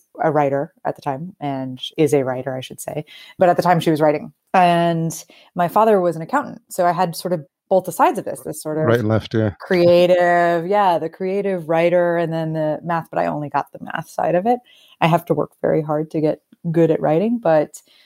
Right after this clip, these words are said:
Speaker 1: I was always really interested in it. I think it was more the creativity towards things that couldn't be explained that was really attractive to me about the sciences. It was,
Speaker 2: Mm.
Speaker 1: how do you look at problems of things that are happening around you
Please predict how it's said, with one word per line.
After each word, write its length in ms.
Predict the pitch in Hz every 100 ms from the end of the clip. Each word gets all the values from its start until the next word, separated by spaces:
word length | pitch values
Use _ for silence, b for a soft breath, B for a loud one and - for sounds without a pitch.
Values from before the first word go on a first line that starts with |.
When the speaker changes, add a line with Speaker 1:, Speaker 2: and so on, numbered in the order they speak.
| b b
Speaker 1:
I 80 | 247
was 100 | 277
always 220 | 392 480
really 220 | 359 254 -
interested 380 | 202 233 269
in 100 | 269
it. 140 | 277 262
I 140 | 208 - _
think 280 | 330 453 -
it 100 | 392
was 260 | 254 220
more 680 | 196 196 202 208 202 196 196 - _ _ _ _ -
the 100 | 180
creativity 760 | - 190 185 202 - 233 254
towards 500 | 233 - 180 170 156
things 320 | - 160 160 165
that 120 | 156
couldn't 200 | 160 156
be 80 | 156
explained 680 | 151 - 139 143 190 233 - -
that 100 | 220
was 160 | 220
really 220 | 208 208 220
attractive 460 | 220 202 202 233
to 100 | -
me 140 | 240 247
about 180 | 247
the 80 | 240
sciences. 540 | - 240 247 254 277 254
It 100 | 165
was, 320 | 180 175 -
Speaker 2:
Mm. 60 | - B B B
Speaker 1:
how 180 | - 233
do 60 | 233
you 140 | 233
look 280 | 190 170 180
at 120 | 196
problems 540 | - 160 160 170 170 156
of 120 | 151
things 240 | 165 160
that 80 | 156
are 60 | 151
happening 360 | 151 151 151
around 440 | 147 143 143 147 143
you 520 | 139 143 139 135 131